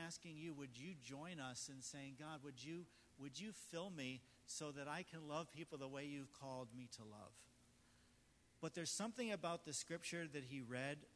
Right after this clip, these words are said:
right? It, Jesus said, "Okay, I want you, it's a new command. Love others the way I've loved you." But it goes beyond. It's the love you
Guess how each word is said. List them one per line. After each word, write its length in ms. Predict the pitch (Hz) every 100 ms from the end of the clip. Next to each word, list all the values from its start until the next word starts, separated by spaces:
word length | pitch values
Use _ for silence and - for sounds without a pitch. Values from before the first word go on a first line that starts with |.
| - -
right? 220 | 131 135 139
It, 140 | 139 143
Jesus 340 | 127 165 170 -
said, 300 | 165 151 143 139
"Okay, 220 | - 147
I 80 | 135
want 360 | 151 170 -
you, 60 | -
it's 160 | 156 131
a 60 |
new 220 | 131 160 196 175
command. 340 | 160 143 135 139
Love 220 | 180 160
others 280 | 156 160 151
the 80 | 143
way 120 | 139
I've 300 | 127 135 139
loved 300 | 151 156 -
you." 160 | 185 240 - - - - - - - - - - - -
But 100 | 165
it 140 | 175
goes 220 | 190 208 165
beyond. 380 | 185 180 160 -
It's 260 | 165 - - - - - - -
the 100 | 151
love 280 | 139 190 214
you 160 | 214